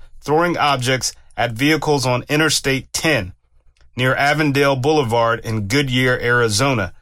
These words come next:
at approximately ten P M. Three Arizona Department of Public Safety troopers and two Goodyear Police Department officers, that's five people if my math is right, responded to the scene and attempted to take the subject into custody.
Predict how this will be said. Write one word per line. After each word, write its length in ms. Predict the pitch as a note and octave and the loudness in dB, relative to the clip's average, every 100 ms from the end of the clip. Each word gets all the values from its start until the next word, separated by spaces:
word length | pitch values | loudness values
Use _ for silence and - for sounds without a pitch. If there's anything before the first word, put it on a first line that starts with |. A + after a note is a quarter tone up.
| - - | -20 -4
at 120 | B2 | -2
approximately 600 | A#2 C3 C3 - C3 B2 | 0 0 0 0 0 0
ten 300 | - C#3+ C3+ | 0 0 0
P 240 | C3+ C3+ | 0 2
M. 240 | C#3+ G#2 - - _ _ _ _ - - - | 2 0 -6 -20 _ _ _ _ -20 -20 -20
Three 480 | - D#3 F3+ G#3+ G3 - | -6 0 2 0 -4 0
Arizona 540 | E3+ F#3+ D#3 E3 E3+ | 2 2 2 2 2
Department 480 | D#3 C#3+ D3 D#3 E3 | -2 -2 0 0 0
of 100 | D3+ | 0
Public 320 | D3+ D#3 E3+ | -2 0 -2
Safety 400 | - D3+ C#3 D#3+ | 0 0 -2 -4
troopers 540 | - C3 A2 C3 B2+ - | -2 -4 -2 -4 -4 -4
and 200 | A#2+ A2 | -4 -2
two 260 | D#3+ F3 | 0 0
Goodyear 460 | D#3+ D#3 D#3+ D#3+ E3 | 0 0 0 0 -2
Police 560 | - D#3 E3+ G#3 - - - - | -2 -2 0 2 0 -4 -16 -8
Department 540 | C3+ B2 C#3 C3 B2+ | -6 0 0 0 0
officers, 720 | G#2 A#2+ A2 C3 - D3 D3+ - - | 0 0 0 -2 0 0 -2 -8 -4
that's 300 | C3 B2 - - - _ _ | -2 -2 -4 -14 -20 _ _
five 440 | - A2+ B2+ D3 C#3+ | -6 0 2 0 0
people 300 | C#3+ C3 C3 | 0 0 0
if 60 | |
my 160 | B2 B2 | 0 0
math 280 | A#2 A2+ G#2 | 0 0 -2
is 140 | G#2+ | -4
right, 260 | A2 A2+ A#2+ - - - - | 0 0 -2 -10 -20 -20 -4
responded 880 | C3+ C#3+ - - C#3+ D3 D3+ E3 - - - | 0 2 0 0 2 2 2 -2 -4 -20 -4
to 140 | D#3+ | 0
the 100 | F3 | 2
scene 420 | F3 - C#3 C3+ | 2 2 2 0
and 220 | C3+ C3 A#2+ | 0 -2 -2
attempted 580 | G#2+ - E3 E3 F#3 - | -2 -2 -2 0 -4 -4
to 100 | B2+ | -10
take 300 | - D3 C#3+ | -2 -2 -2
the 100 | A2 | -4
subject 640 | - C3 C3+ C#3 C3+ - | -2 0 0 0 -2 -6
into 380 | A#2+ B2 B2 B2+ | -4 -2 -2 -4
custody. 640 | - E3+ G3 - A#2+ F#2 | -2 0 0 0 -4 -6